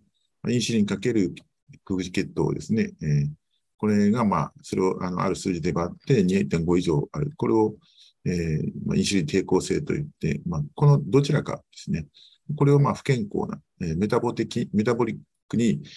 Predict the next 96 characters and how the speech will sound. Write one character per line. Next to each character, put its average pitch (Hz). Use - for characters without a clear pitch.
ま 95
あ、 -
ア 113
ン -
ヘ -
ル 113
シ 85
ー 73
な 85
状 82
態 73
と 73
い 127
う 127
ふ 117
う 110
な 87
こ 82
と -
で 101
や -
っ -
て -
ま 139
す -
ね。 -
で、 135
あ 135
の、 131
注 254
意 208
し 196
な 170
く 147
ち 147
ゃ -
い -
け 135
な 127
い 120
の 117
は、 107
こ 107
の 110
ビ 151
ー 214
エ 220
ム 226
ア 208
イ -
を 92
で 85
す -
ね、 90
そ 92
の 90
ア 131
ジ 151
ア 202
人 196
集 196
団 151
の 117
カ 117
ッ 117
ト 135
オ -
フ -
に 95
基 95
づ 104
い 98
て 117
と -
い 78
う -
こ 78
と 78
で、 76
ま -
あ、 107
正 175
常 165
が 175
十 143
八 147
点 113
五 127
か 123
ら 104
二 107
十 92
二 82
点 76
九 95
と。 -